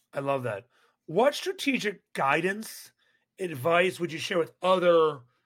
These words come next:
you know, learning and development, talent development? We're all, you know, in different kind of pockets and circles. Some it's through H R, some it's talent development,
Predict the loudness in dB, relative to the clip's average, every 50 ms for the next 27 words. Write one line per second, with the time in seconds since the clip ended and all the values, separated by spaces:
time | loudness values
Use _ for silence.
0 | _ _ _ -20 -20 _ -8 -8 -8 -4 -2 0 0 0 0 -2 -4 -4 -2 0
1 | 0 0 0 -2 -4 -6 -8 -10 -10 -6 -4 -2 -2 -4 -2 0 2 2 2 2
2 | 0 -2 -6 -8 -12 _ _ -4 0 2 2 4 2 2 0 0 -2 -4 -6 -10
3 | _ _ _ _ _ _ _ _ _ _ -18 -10 -6 -4 -4 -4 -4 -4 -6 -6
4 | -6 -6 -8 -10 -8 -6 -8 -8 -8 -4 -2 -2 -2 -2 -4 -8 -10 -10 -10 -10
5 | -2 2 2 2 2 2 0 -2 -2 -2 -4 -8 -14 _ _ _ _ _ _ -8
6 | -6 -4 -4 -4 -6 -8 -6 -4 -2 -2 -2 -2 -2 0 2 4 4 4 4 4
7 | 2 0 -4 -6 -6 -6 -6 -8 -8 -12 -10 -8 -6 -6 -8 -8 -8 -4 0 0
8 | 0 0 0 -2 -2 -2 -4 -6